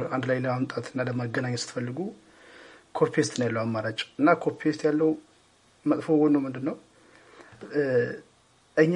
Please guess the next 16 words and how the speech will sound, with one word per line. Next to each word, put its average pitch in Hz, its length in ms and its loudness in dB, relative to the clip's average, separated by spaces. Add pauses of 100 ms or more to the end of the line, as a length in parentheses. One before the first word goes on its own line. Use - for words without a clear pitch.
ጽሁፋችንን 156 560 0
በሰራነው 123 480 -2
መልኩ 117 240 -6 (640)
ጽሁፉን 135 380 -2
ባዘጋጀነው 123 720 2
የፎንት 123 460 -2
ስታይል፣ 117 440 -6
የፉትኖት 120 540 -6
ስታይል፣ 113 440 -4 (720)
የላይን 123 600 -2
ስፔሲንግ 127 380 -4
እና 131 140 0
የተለያዩ 180 440 2
አይነት 127 220 0
የቴክስት፣ - 440 -2 (420)
እ፣ 139 120 -6